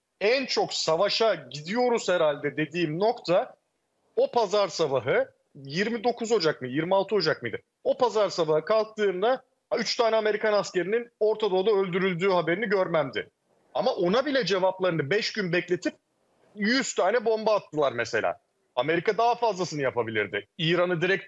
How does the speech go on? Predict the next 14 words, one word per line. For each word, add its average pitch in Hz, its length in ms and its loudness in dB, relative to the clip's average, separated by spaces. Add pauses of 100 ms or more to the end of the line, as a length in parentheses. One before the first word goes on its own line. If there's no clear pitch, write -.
(280)
sorumlu 185 600 -2
tutmuştu - 460 -4
mesela 135 380 2
Başkan 127 360 0
Biden. 120 340 0 (240)
İran'a 160 340 0
saldırabilirdi. 208 640 0
Hatırlayın 180 380 0
o 180 60 0
zaman 208 180 0
konuştuk. 214 520 -2 (200)
"Acaba 156 380 2
İran'a 185 300 2
mı 151 180 2